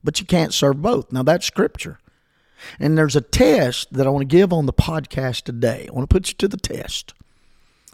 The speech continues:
And I've got four truths that I want to finish on the podcast today on this assessment, uh, the proper assessment, and, uh, give you this test and, and see whether or not you're serving God or serving wealth. And just take the test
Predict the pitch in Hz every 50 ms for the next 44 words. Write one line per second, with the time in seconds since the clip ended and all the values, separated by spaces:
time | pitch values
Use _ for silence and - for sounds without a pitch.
0 | _ - 113 117 113 120 139 123 - - - 160 151 170 196 208 - - - 165
1 | 147 123 113 123 117 - - - - - _ _ _ _ _ 131 117 117 117 113
2 | 113 - - 139 143 143 131 - 143 143 143 139 - 135 131 131 123 - - 127
3 | 127 - - - 127 123 110 110 110 113 110 113 107 - - 113 - - - 143
4 | 143 143 - - - 147 143 - _ _ _ _ _ _ _ _ _ _ _ _
5 | _ _ _ _ _ _ _ _ 139 117 113 113 113 117 - - - 127 135 135
6 | 135 - 147 135 127 - - 135 120 110 104 - - - - - _ _ _ _
7 | _ _ _ _ _ _ _ _ _ - 120 127 123 120 120 123 117 117 113 110
8 | 143 151 190 185 180 175 - - - 139 120 117 110 - - 113 110 110 101 -
9 | 127 120 110 - - - 175 175 147 127 123 143 147 160 170 156 143 135 123 -
10 | - 117 113 - - 135 143 143 139 151 147 135 127 113 110 107 107 110 110 113
11 | 117 110 - - 110 110 113 107 123 123 135 131 - _ _ _ - 147 185 180
12 | - - - - - - - _ _ _ _ _ _ _ _ _ _ - 127 143
13 | 139 156 160 - - 127 139 190 - 180 - 151 127 120 131 135 - -